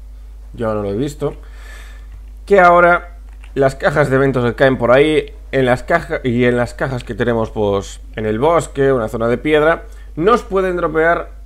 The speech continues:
las partes únicas de la moto. Y aparte que ahora dicen que han aumentado el dropeo de las piezas de motor.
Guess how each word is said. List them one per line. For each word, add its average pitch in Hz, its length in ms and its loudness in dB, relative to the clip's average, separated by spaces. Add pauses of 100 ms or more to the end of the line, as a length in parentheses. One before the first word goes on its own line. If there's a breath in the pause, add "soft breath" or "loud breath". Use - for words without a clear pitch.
(140)
las 165 260 -2
partes 156 520 0
únicas 156 460 0
de 131 80 0
la 139 100 4
moto. 170 360 0
Y 139 60 0
aparte 127 360 0
que 147 160 -4
ahora 123 320 2
dicen 135 300 -4
que 143 180 -6
han 135 120 -2
aumentado 139 840 0 (460)
el 160 120 2
dropeo 143 320 2
de 131 60 2
las 127 100 -2
piezas 120 220 -4
de 117 60 -6
motor. 131 420 -2